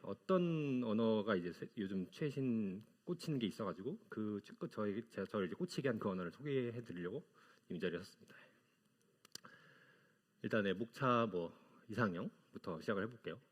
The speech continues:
저의 이상형은 바로 누구일까요? 제가 코딩과 처음 마주한 게,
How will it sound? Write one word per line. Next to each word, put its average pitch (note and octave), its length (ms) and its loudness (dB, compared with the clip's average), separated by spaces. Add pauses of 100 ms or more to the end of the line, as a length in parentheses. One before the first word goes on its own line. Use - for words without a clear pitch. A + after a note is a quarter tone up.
(1080)
저의 B2 220 4
이상형은 A#2 560 4 (120)
바로 A2 180 2
누구일까요? G#2 480 -2 (720)
제가 D3+ 180 6
코딩과 G3 420 4
처음 E3+ 180 2
마주한 A#2+ 240 4
게, D3+ 180 2